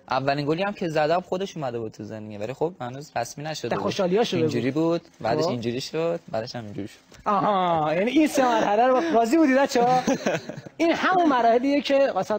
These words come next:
Speaker 2: خواستگاری و اینا رو داشته برای ما شرح آ، دیاباته هم باید عروسی دعوت کنی دیگه.
Speaker 1: اوه، اوه، آره دیگه، چیکار کنیم؟
Speaker 2: همه
Speaker 1: همه
Speaker 2: بچه-،
Speaker 1: بازیکن‌ها دعوت
Speaker 2: دیاباته
Speaker 1: می‌کنن.
Speaker 2: فکر کن بیاد بوشهر، چه مراسمی
Speaker 1: نه،
Speaker 2: بشه.
Speaker 1: اونجا نمیاد.
Speaker 2: چه ببرید اونجا، اتفاقاً خیلی خوش می‌گذره
Speaker 1: آره،
Speaker 2: به نظرم.
Speaker 1: دوست دارم واقعاً یه مراسم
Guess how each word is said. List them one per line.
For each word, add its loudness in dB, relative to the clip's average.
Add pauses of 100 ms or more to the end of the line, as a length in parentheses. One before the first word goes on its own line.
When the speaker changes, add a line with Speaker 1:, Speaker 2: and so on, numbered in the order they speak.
Speaker 2:
خواستگاری 0
و -2
اینا 0
رو 2
داشته 0
برای 0
ما -2
شرح -4 (1000)
آ، 2
دیاباته 0
هم -2
باید 2
عروسی -2
دعوت 2
کنی -4
دیگه. -4 (120)
Speaker 1:
اوه، -14 (120)
اوه، -10 (120)
آره -12
دیگه، -12
چیکار -14
کنیم؟ -14 (280)
Speaker 2:
همه -2
Speaker 1:
همه 0
Speaker 2:
بچه-، 0
Speaker 1:
بازیکن‌ها -2
دعوت -8
Speaker 2:
دیاباته 0
Speaker 1:
می‌کنن. -4
Speaker 2:
فکر -14
کن 0
بیاد 2
بوشهر، 0
چه -4
مراسمی -2
Speaker 1:
نه، 0
Speaker 2:
بشه. -2
Speaker 1:
اونجا -4
نمیاد. -6 (280)
Speaker 2:
چه 0
ببرید 0
اونجا، -4
اتفاقاً -4
خیلی -2
خوش -2
می‌گذره -2
Speaker 1:
آره، -2
Speaker 2:
به -2
نظرم. -4
Speaker 1:
دوست -6
دارم -2
واقعاً -2 (380)
یه -10
مراسم -10